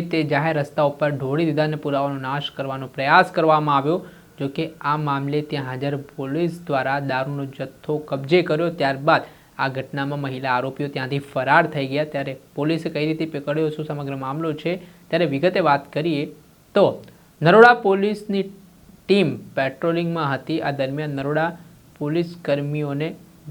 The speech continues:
બાતમી મળી હતી કે એક રિક્ષા નાના ચિલોડાથી સરદારનગર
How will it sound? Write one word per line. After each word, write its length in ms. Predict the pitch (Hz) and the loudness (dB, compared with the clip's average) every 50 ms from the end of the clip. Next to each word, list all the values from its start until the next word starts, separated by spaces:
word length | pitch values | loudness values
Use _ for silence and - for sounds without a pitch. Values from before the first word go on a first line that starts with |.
| 135 | 0
બાતમી 360 | 135 131 139 139 - 180 180 180 165 | 2 2 2 0 -2 -4 -4 -2 -2
મળી 240 | 151 143 143 147 131 135 | -4 -4 -4 -4 -6 -6
હતી 200 | 131 - 156 170 202 202 - - - - - - _ - | -6 -4 -4 -4 -4 -4 -10 -18 -20 -20 -20 -20 _ 0
કે 120 | - 185 185 - - - - - - - - 208 | 2 2 2 2 -2 -14 -20 -20 -8 2 4 6
એક 180 | 208 202 208 - 156 147 | 6 6 4 0 0 0
રિક્ષા 400 | 151 151 151 - - - 165 165 175 165 | 0 0 -2 -8 -2 0 2 2 2 2
નાના 260 | 151 143 143 156 165 165 160 - | 0 0 0 0 -2 -4 -4 -4
ચિલોડાથી 720 | 151 139 143 143 147 143 139 139 135 - - - 160 160 170 170 - - - - - | -4 -4 -2 -2 -2 0 0 -2 -2 -4 -6 -4 -4 -4 -4 -4 -10 -16 -20 -20 -4
સરદારનગર 800 | - - 143 139 135 143 147 156 160 156 147 135 135 135 139 143 | 0 0 0 2 2 0 2 2 2 2 0 -4 -4 -4 -6 -6